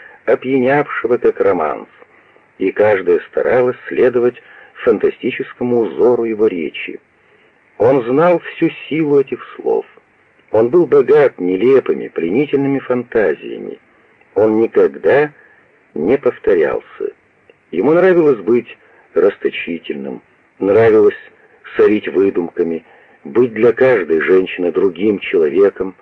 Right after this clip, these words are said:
придумывать для каждой из них другую жизнь. И женщина попадалась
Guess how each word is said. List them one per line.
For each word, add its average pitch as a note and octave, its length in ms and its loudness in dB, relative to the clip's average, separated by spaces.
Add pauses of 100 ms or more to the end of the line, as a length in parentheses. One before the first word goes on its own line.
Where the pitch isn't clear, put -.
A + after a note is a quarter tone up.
(360)
придумывать A2+ 540 4
для G#2 180 2
каждой A2+ 560 2
из E2 80 -4
них G#2 220 -2
другую G2+ 460 0
жизнь. G2 440 -6 (540)
И A2 120 0
женщина A2+ 640 0
попадалась A2+ 800 2